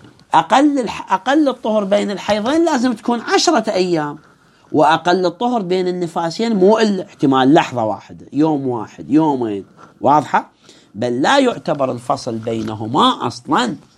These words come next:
بين الولادتين، الولادة الأولى والولادة الثانية. شلون؟ قال: "كما إذا ولدت ورأت الدم إلى عشرة أيام، ثم ولدت آخر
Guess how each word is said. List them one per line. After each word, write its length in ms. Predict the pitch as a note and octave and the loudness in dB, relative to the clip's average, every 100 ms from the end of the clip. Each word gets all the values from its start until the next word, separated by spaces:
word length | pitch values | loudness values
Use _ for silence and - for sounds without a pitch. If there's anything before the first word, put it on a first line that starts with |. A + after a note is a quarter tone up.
| _ _ | _ _
بين 260 | G2+ C#3 C#3 | 0 2 4
الولادتين، 720 | C3+ C3 C3 A#2+ B2 C3 A#2 | 4 4 4 2 0 -2 0
الولادة 460 | A2+ A2+ A2+ G#2+ | 0 0 -2 -2
الأولى 280 | G#2+ G2+ G2+ | -4 -2 -2
والولادة 500 | G2 G2+ G2 F2+ F#2+ | -2 -4 -6 -8 -10
الثانية. 460 | F2+ - E2+ F2 _ _ _ - - | -14 -16 -16 -16 _ _ _ -20 -10
شلون؟ 460 | - E3+ C4+ D4 D4+ | -2 4 6 6 4
قال: 300 | - - - | -4 -10 -4
"كما 340 | E3+ D3+ G#2+ - | -2 0 -4 -6
إذا 220 | F#2 - | -8 -6
ولدت 600 | G2 E3 C3 G#2 G2 - | -2 0 0 -4 -10 -10
ورأت 500 | E2 A#2+ D#3+ B2+ - | -4 -2 0 -2 -6
الدم 540 | G2 F2 A#2 A3+ E4 E4 _ _ C#3 | -10 -6 0 0 0 -4 _ _ -4
إلى 120 | - | -4
عشرة 560 | - A3+ C#4 D4 D#3 | -2 -2 -2 -4 -8
أيام، 380 | - E2+ - - - _ _ _ _ | -10 -12 -14 -20 -20 _ _ _ _
ثم 280 | - G#3+ | -2 2
ولدت 540 | A#3 B3+ D#4 D4 C4 A3 | 4 4 4 2 0 -4
آخر 500 | C4 E4+ - G3 | -2 -2 -2 -8